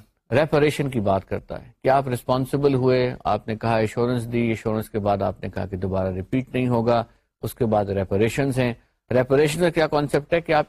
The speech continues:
انجری کے لیے کوئی اماؤنٹ دیں، کہ جب کوئی ان-، کوئی رانگ فل ایکٹ کمٹ کر لیا ہے کسی اسٹیٹ نے یا کسی نان اسٹیٹ ایکٹر نے، تو پھر آپ اس کے لیے رسپانسبل ہیں کہ آپ پیسے دیں یا کسی نہ کسی فارم میں کمپنسیشن دیں۔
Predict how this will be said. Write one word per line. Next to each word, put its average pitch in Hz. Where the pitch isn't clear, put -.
انجری 165
کے 151
لیے 120
کوئی -
اماؤنٹ 98
دیں، 98
کہ 131
جب 156
کوئی 160
ان-، -
کوئی 135
رانگ 131
فل 147
ایکٹ 143
کمٹ 156
کر 117
لیا 95
ہے 98
کسی 143
اسٹیٹ 113
نے 113
یا 113
کسی 131
نان 117
اسٹیٹ 113
ایکٹر 98
نے، 113
تو 110
پھر 127
آپ 120
اس 117
کے 131
لیے 127
رسپانسبل 117
ہیں 123
کہ 123
آپ 110
پیسے 143
دیں 135
یا 127
کسی 127
نہ 123
کسی 117
فارم 110
میں 110
کمپنسیشن 92
دیں۔ -